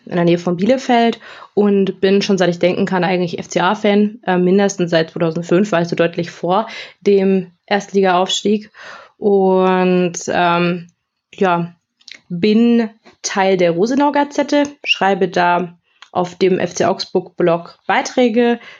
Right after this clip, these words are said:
zu aktuellen Geschehnissen, jetzt seit fast eineinhalb Jahren, würde ich sagen, und, ähm, hab da echt Spaß dran, mich mit, ähm,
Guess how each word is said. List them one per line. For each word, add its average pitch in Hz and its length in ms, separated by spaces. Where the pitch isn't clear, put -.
zu - 140
aktuellen 185 380
Geschehnissen, 214 960
jetzt 190 240
seit 185 320
fast - 220
eineinhalb 190 520
Jahren, 185 300
würde 226 140
ich 214 100
sagen, 220 440
und, 196 840
ähm, 196 160
hab 196 120
da 190 140
echt - 220
Spaß 196 260
dran, 190 260
mich 185 140
mit, 185 300
ähm, 185 640